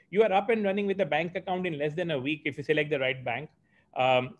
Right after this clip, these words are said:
you know, one n-, need not travel to the U S to open a bank account. There are, there are banks which will recognize your India setup,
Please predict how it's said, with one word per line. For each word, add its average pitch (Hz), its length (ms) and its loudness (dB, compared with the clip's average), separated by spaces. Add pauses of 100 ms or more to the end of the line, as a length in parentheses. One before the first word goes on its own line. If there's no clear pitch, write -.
(200)
you 165 60 -2
know, 165 200 -2
one 180 300 0 (340)
n-, 151 180 -6
need 170 320 -2
not 240 220 -2
travel 185 400 4
to 208 80 4
the 185 140 2
U 170 180 2
S 175 120 2
to 185 120 0
open 165 220 0
a - 20 -4
bank 139 300 -2
account. 151 420 -6
There 143 120 2
are, 147 100 2 (140)
there 147 160 -2
are 147 60 4
banks 160 480 -2 (340)
which 160 120 -2
will 170 120 0
recognize 180 520 0
your 170 160 0
India 156 360 2
setup, 156 500 0